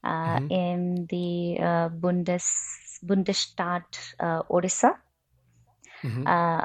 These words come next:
Speaker 1: aufgewachsen und, ähm, äh,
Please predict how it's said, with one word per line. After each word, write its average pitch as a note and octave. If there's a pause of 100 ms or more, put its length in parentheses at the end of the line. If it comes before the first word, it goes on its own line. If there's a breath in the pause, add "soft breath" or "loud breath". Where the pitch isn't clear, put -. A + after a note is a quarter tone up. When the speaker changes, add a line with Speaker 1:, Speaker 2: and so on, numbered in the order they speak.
Speaker 1:
aufgewachsen F#3+
und, F3
ähm, E3 (600 loud breath)
äh, E3